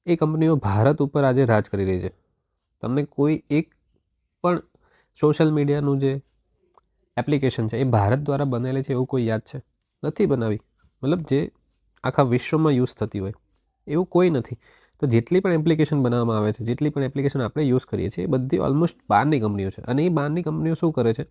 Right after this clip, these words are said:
એ ડેટા પોતાની પાસે રાખે છે. સરકાર માગે છે, છતાં પણ એ ડેટા સરકારને આપતી નથી. તો એ શું બતાવે છે? કે ભારતનું જે સાર્વભૌમત્વ છે, ભારતની જે એકતા અખંડિતતા છે, એને ક્યાંક હનન કરે છે.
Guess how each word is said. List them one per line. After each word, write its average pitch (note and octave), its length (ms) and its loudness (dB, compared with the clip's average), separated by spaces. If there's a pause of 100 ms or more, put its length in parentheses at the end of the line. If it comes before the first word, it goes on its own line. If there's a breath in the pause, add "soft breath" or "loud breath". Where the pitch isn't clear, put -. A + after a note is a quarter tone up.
(460 soft breath)
એ F3+ 240 4
ડેટા C3 380 0
પોતાની D#3 380 0
પાસે A2 260 0
રાખે F#2 260 -2
છે. A#2 80 -8
સરકાર C#3 460 -2
માગે A2 440 0
છે, D#3+ 100 0
છતાં D3+ 380 -2
પણ D#3+ 140 -2
એ D3+ 80 0
ડેટા C3 280 -2
સરકારને C#3 480 -4
આપતી - 380 -2
નથી. G2 220 -4 (340)
તો A2+ 60 -2
એ D3 160 2
શું F3 180 0
બતાવે A#2 300 0
છે? A#2+ 100 -8
કે A#2 80 -4
ભારતનું C#3+ 420 -2
જે F3 80 -2
સાર્વભૌમત્વ A2+ 600 0
છે, G2+ 60 -2
ભારતની A#2 320 0
જે C#3+ 100 2
એકતા E3 300 -4
અખંડિતતા C3 440 -2
છે, C#3+ 160 -8
એને D3+ 180 -2
ક્યાંક E3 280 -4
હનન C#3 220 2
કરે F2 200 -2
છે. - 80 -16